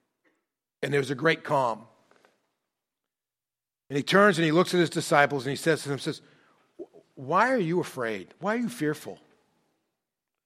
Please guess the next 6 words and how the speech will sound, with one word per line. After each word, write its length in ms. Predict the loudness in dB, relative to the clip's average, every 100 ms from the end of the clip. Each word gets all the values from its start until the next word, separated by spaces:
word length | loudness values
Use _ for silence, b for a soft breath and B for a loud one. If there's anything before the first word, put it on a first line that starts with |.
| _ -2
Do 80 | 0
you 200 | 0 -2
still 600 | -6 0 0 0 -4 -12 _ _ _
have 520 | -4 2 4 2 -4 -20 _ _ _ _ _ _ _ _ _
no 240 | -4 -2 -2
faith?" 560 | -2 -4 -4 -12 -20